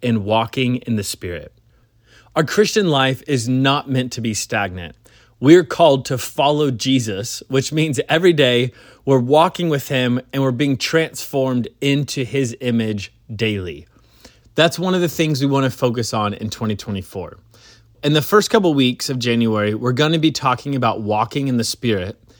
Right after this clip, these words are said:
and then we're gonna be launching into Now That You're Born Again. If you're not familiar with Now That You're Born Again,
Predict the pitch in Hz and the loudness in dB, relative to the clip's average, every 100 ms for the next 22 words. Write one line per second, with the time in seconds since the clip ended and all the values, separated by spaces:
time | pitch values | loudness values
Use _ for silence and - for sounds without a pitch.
0 | _ 131 135 165 175 139 139 - - _ | _ -2 2 4 4 2 0 -6 -20 _
1 | 143 139 180 170 156 135 139 165 190 175 | 2 4 6 6 6 4 2 2 -2 -4
2 | 135 139 127 - 127 117 117 127 151 143 | -2 -2 -2 -2 0 2 2 2 0 -2
3 | 139 123 107 113 110 104 98 90 - - | -4 -2 0 0 0 -2 -6 -8 -14 -20
4 | _ _ - - 143 147 170 185 214 196 | _ _ -20 -6 -2 2 2 2 2 4
5 | 170 160 151 139 135 131 139 117 120 110 | 4 4 2 2 0 0 0 0 0 0
6 | 113 110 | 0 -2